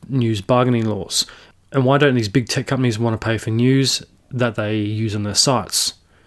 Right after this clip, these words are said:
It's a pretty fair argument to make. It's not outside of the realms of n-, normality. It seems like a legitimate concern. So what are these proposed changes? The Australian government asked the A triple C.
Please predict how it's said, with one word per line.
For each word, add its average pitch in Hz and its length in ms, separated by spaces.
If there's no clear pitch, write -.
It's - 120
a 113 60
pretty 117 520
fair 117 320
argument 117 400
to 123 100
make. 127 260
It's 117 140
not 117 180
outside 113 440
of 101 180
the 101 320
realms 113 300
of 107 100
n-, 113 260
normality. 127 680
It - 80
seems 117 240
like 117 140
a 113 60
legitimate 110 520
concern. 117 540
So - 140
what 120 140
are 117 140
these 113 180
proposed 113 440
changes? 139 680
The - 720
Australian 131 340
government 127 520
asked 120 300
the 113 220
A 117 240
triple 107 380
C. 131 460